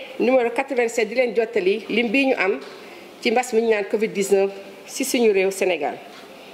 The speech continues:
Ci bésu tey bii di àllarba, ñaar fukki fan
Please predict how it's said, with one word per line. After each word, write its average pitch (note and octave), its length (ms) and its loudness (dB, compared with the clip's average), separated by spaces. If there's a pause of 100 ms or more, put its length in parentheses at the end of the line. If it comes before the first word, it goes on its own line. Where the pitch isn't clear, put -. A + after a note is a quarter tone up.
(500)
Ci C4 80 0
bésu C4+ 240 2
tey A#3 200 2
bii A#3+ 200 0
di A3 160 2
àllarba, G#3 500 2 (680)
ñaar B3 260 2
fukki C4 260 -6
fan G#3+ 220 0